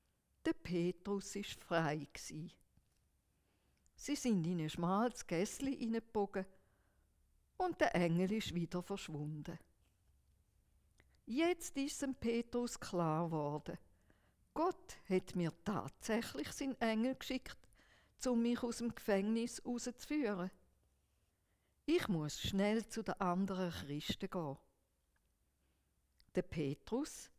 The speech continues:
hat an die Haustür geklopft, wo die Christen drinnen gsi sind am Betten. Eine Frau ist schauen, wer dort mitten in der Nacht klopft. Und sie hat den Petrus sofort an seiner Stimme erkannt.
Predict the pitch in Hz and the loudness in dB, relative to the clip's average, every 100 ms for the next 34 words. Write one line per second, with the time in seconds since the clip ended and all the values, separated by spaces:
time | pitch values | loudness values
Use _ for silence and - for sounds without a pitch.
0 | - 220 214 233 - 330 330 254 - 190 | -2 -2 0 -2 -2 -4 -2 -4 -6 -2
1 | 165 170 - 170 170 - 180 - - - | -2 -2 -2 -2 -2 -6 -10 -10 -20 -20
2 | - _ - 180 - - 196 269 - - | -20 _ -6 -4 -4 -2 0 4 2 2
3 | 233 220 202 202 - 180 175 - 190 185 | -2 -2 -2 -4 -4 -4 -4 -4 -4 -4
4 | 190 175 165 143 - _ - - _ _ | -4 -4 -4 -6 -8 _ -12 -12 _ _
5 | _ _ _ _ _ _ _ _ _ 190 | _ _ _ _ _ _ _ _ _ 2
6 | 180 170 160 139 165 - 254 - - 262 | 2 2 2 2 0 -2 -4 -4 0 2
7 | 240 226 226 269 262 - - _ _ - | 4 4 4 2 -2 -8 -20 _ _ 0
8 | 220 226 220 220 220 - 233 240 - - | 4 4 4 2 2 0 0 0 -4 -6
9 | 208 214 190 202 - - - 214 214 - | 0 2 2 0 -2 -6 0 0 0 -6
10 | - - - _ _ _ _ _ _ _ | -8 -8 -20 _ _ _ _ _ _ _
11 | _ _ - 349 285 262 233 233 - 233 | _ _ 2 2 2 4 6 6 4 0
12 | - 214 202 - 196 190 - 247 311 - | 2 4 4 2 0 0 0 2 2 2
13 | 254 247 - - 294 285 269 277 277 - | 2 2 0 -2 -2 -2 0 0 0 -2
14 | - 262 262 269 - 381 233 - - - | -4 -2 0 -2 0 -2 -2 -6 -12 -20